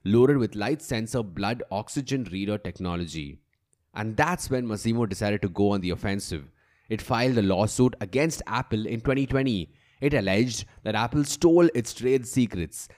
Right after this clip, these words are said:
secrets that helped Apple use technology that currently ticks on the new Apple Watches. Now, the jury couldn't decide who was in the wrong here,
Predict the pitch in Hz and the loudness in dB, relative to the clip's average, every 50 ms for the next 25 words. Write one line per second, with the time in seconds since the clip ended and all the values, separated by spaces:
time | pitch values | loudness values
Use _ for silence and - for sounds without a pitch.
0 | _ _ _ - - - 156 185 180 - - 95 101 98 - - - 104 - - | _ _ _ -18 -8 -4 -4 -4 -2 -2 -2 -2 -2 -2 -4 -6 -6 -6 -6 -4
1 | - 143 156 151 - - - 98 104 123 - - 98 92 101 101 - _ _ - | 0 0 0 0 -2 -6 -8 -6 -6 -6 -4 -4 -4 -4 -4 -6 -10 _ _ -8
2 | 120 135 180 196 196 - - 127 107 - 113 104 101 104 107 101 117 123 113 113 | -4 -2 0 0 -2 -2 -4 -6 -6 -6 -6 -6 -4 -4 -4 -2 -2 -2 -2 -2
3 | - 110 104 110 117 113 - 139 123 - _ - 139 147 - - - - 110 101 | -4 -4 -4 -4 -4 -4 -4 -4 -6 -4 _ -2 -2 -2 -2 -8 -10 -8 -6 -6
4 | 95 95 98 107 123 139 139 - - 107 107 - - 117 113 104 95 104 113 - | -4 -4 -2 0 0 0 -2 -4 -6 -8 -6 -4 -4 -2 -2 -2 -2 -4 -4 -4
5 | 107 87 76 - - - - - _ _ _ _ _ _ _ _ - 127 139 151 | -8 -10 -12 -12 -16 -18 -18 -20 _ _ _ _ _ _ _ _ -2 4 6 6
6 | 147 131 113 143 160 165 160 127 101 104 120 113 - - - _ _ _ - 175 | 6 8 8 8 8 8 8 6 6 4 2 0 -2 -8 -20 _ _ _ 6 6
7 | 180 196 180 143 120 - - 117 123 135 131 113 98 165 165 170 160 147 147 139 | 6 6 2 -2 -2 0 0 0 0 0 -2 0 0 2 4 4 4 2 2 2
8 | 127 123 127 135 139 131 113 117 101 87 80 78 | 2 2 2 0 -2 -2 -2 -2 -2 -2 -2 -6